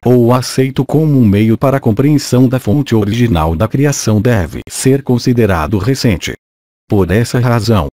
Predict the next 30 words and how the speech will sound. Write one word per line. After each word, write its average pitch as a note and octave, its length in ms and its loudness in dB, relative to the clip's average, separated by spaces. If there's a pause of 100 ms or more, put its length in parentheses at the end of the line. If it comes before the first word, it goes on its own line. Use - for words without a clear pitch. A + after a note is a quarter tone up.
através A2 680 -2
do B2 100 0
processo A#2 640 -2
de G#2 140 0
autorrealização A#2 1120 0
ou G#2+ 180 2
realização G#2+ 880 0
de G2+ 160 0
Deus G#2 320 0
por G#2+ 220 0
meio G#2+ 340 2
de G2+ 140 0
atividades G2 800 -2
frutivas, G2+ 760 -2 (180)
especulação B2 920 0
filosófica G2+ 880 0
ou A2 120 2
yoga G#2+ 360 2
místico, F#2 500 -2 (180)
não C#3+ 220 2
se D3 160 -2
pode G#2+ 420 0
de G2 120 -2
fato F2+ 520 -2
aproximar-se A#2 840 0
da G#2+ 160 0
fonte A#2 420 -2
suprema A2 500 2
de B2+ 160 0
tudo. G2 440 -2